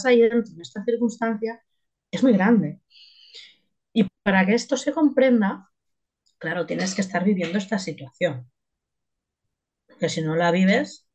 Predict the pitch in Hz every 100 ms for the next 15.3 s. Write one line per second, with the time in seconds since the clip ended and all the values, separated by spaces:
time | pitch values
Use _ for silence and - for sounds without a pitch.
0 | _ - 156 156 147 135 156 220 - 160
1 | - 175 165 165 165 151 170 160 - 240
2 | 220 165 156 190 190 - - _ _ 240
3 | 220 170 175 202 202 135 - _ _ _
4 | _ _ _ 156 175 - - _ _ _
5 | 151 - 151 - 185 - _ _ _ -
6 | - - 302 - - - - - - 202
7 | 208 233 190 233 240 - _ _ _ _
8 | _ _ _ - 208 214 240 196 202 185
9 | - - - 220 208 196 196 190 190 190
10 | - 254 294 294 302 294 254 - 180 165
11 | 208 240 247 247 220 220 - 220 202 170
12 | 151 - - - - _ _ _ - 175
13 | 170 - 180 185 190 - - - 208 214
14 | 254 240 226 208 190 190 208 208 196 170
15 | 165 151